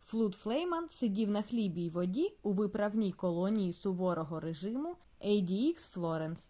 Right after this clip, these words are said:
найсуворішому ув'язненні не лише у всій Америці, а й у світі. Трюки з банками виявився не таким простим. Першу частину плану, щоправда, вдалося втілити без проблем.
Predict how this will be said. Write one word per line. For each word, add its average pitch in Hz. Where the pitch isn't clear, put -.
найсуворішому 220
ув'язненні 254
не 208
лише 202
у 294
всій 294
Америці, 185
а 233
й 233
у 226
світі. -
Трюки 220
з 185
банками 294
виявився 226
не 190
таким 175
простим. 156
Першу 233
частину 196
плану, 302
щоправда, 180
вдалося 202
втілити 226
без 208
проблем. 170